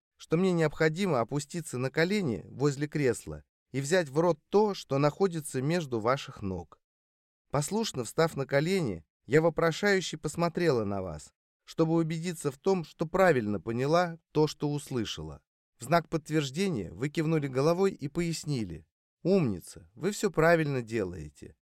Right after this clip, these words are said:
А теперь берите то, что полагается, в свой прелестный ротик и наслаждайтесь до тех пор, пока имеющиеся у меня знания не перейдут к вам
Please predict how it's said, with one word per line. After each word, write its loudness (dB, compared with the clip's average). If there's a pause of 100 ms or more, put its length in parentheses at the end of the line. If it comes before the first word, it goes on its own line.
(200)
А -2
теперь -4
берите -2
то, 2
что -4
полагается, 2 (120)
в -20
свой 4
прелестный 0
ротик 0 (220)
и -2
наслаждайтесь 2
до -2
тех -6
пор, 0 (320)
пока 2
имеющиеся 0
у -2
меня -2
знания 0
не -4
перейдут -6
к -18
вам 0